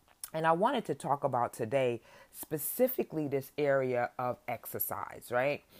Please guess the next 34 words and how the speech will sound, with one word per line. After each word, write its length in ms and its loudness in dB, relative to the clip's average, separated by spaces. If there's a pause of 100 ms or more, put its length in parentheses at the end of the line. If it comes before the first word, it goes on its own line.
(280)
Because, 600 4
you 60 -2
know, 120 2
I'm 240 4
a 60 4
woman 340 0
in 100 -2
my 160 -4
mid-forties, 920 -2
and 400 -4 (1200)
it 160 4
has 200 6 (320)
been 280 2
a 200 -2
very 500 0
large 460 -2
part 360 0
of 180 -4
my 160 -4
lifestyle 720 -2
to 120 -8
work 320 -4
out. 280 0 (220)
Uh, 320 -6
I 100 -12
started 320 -4
working 400 -8
out 220 -8
when 100 -10
I 80 -10
was 160 -10
very 340 -2
young. 400 -4 (500)
Uh, 300 -4